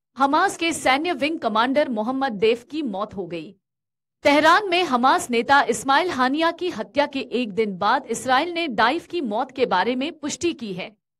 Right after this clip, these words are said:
इधर हमास नेता इस्माइल हानिया और वरिष्ठ हिजबुल्लाह कमांडर फुआद शुकर की हत्या के कुछ घंटे बाद बुधवार को इसराइली पीएम बेंजामिन नेतन्याहू ने टिप्पणी की थी।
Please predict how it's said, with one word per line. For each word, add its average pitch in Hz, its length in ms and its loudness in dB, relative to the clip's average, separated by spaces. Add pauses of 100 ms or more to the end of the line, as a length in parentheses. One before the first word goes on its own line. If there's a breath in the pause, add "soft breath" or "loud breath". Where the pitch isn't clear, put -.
(260)
इधर 233 360 0 (720)
हमास 311 420 2
नेता 262 400 2
इस्माइल 269 460 2
हानिया 285 440 2
और 254 280 2
वरिष्ठ 247 400 -2
हिजबुल्लाह 262 520 2
कमांडर 262 480 0
फुआद 262 380 2
शुकर 269 320 -2
की 294 180 -6
हत्या 208 400 -4
के 269 180 -4
कुछ 254 240 -6
घंटे 208 380 -6
बाद 208 280 2
बुधवार 202 480 0
को 285 200 -6
इसराइली 254 600 0
पीएम 349 400 0
बेंजामिन 233 560 0
नेतन्याहू 240 600 -2
ने 277 180 -4
टिप्पणी 294 440 -4
की 220 180 -10
थी। 196 280 -10